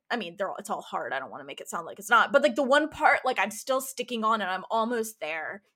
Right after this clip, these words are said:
is Guinan does not recognize Picard in the twenty-first century because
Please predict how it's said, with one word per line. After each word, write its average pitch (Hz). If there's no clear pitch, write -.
is 214
Guinan 247
does 220
not 220
recognize 220
Picard 214
in 247
the 220
twenty-first 233
century 185
because 277